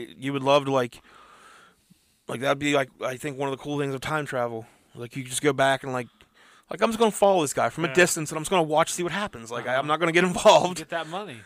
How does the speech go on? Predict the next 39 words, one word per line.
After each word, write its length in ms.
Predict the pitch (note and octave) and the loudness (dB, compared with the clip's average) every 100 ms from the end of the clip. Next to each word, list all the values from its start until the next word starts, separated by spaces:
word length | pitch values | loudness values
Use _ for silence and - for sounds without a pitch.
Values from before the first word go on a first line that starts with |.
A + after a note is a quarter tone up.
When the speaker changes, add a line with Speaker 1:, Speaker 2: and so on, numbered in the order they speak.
| _ _ _ _ _ - - | _ _ _ _ _ -20 -12
Speaker 1:
<laughs> 120 | E3+ | -8
I'm 120 | F3+ - | -8 -10
gonna 200 | C#4 F#3 | -8 -6
grab 260 | C#3 B2+ B2+ | 0 2 4
that 120 | F3+ | 2
bag 200 | C3 D3 | 2 0
of 60 | G#3+ | 2
Speaker 2:
I'm 40 | |
gonna 140 | C#4+ C4+ | 4 4
Speaker 1:
money. 60 | |
Speaker 2:
fucking 120 | F3 | 0
get 160 | D#3+ F3+ | -6 -2
that 180 | F#3+ F3+ | -2 0
money 220 | F#3 G#3 | 2 4
out 160 | G#3+ G#3+ | 6 4
of 80 | |
his 60 | G#3+ | 2
pocket 380 | G3 G3 F#3+ A3 | 6 6 4 -4
in 80 | G3+ | -2
that 200 | G#3+ A3+ | -2 0
fanny 280 | B3+ E4 D#4 | -2 -2 -4
pack. 400 | G#3 G3 C#3+ B2+ _ _ - - - - - _ - | -4 -4 -4 -8 _ _ -18 -16 -16 -18 -20 _ -2
Speaker 1:
So 120 | E3 | 2
you 400 | F3+ A#3+ C4 A#3+ | 4 6 6 8
are 100 | F3 | 8
going 180 | E3+ D#3+ | 10 8
to 40 | |
use 160 | C#3 C3 | 6 2
time 220 | D3+ C#3 | 2 2
travel 300 | B2+ B2+ A#2 | 4 2 2
for, 560 | - A#2+ A2+ G#2+ G#2 G2 | -4 -2 0 0 -4 -10
for 140 | - C3+ | -8 -4
evil, 360 | B2+ A#2 F#2+ - - | -2 -4 -6 -12 -6
is 100 | D3 | 0
Speaker 2:
Yeah, 60 | - | 2
Speaker 1:
what 100 | C3+ | 4
you're 80 | D3 | 4
Speaker 2:
yeah. 20 | |
Speaker 1:
saying. 180 | C#3+ C3 | 6 4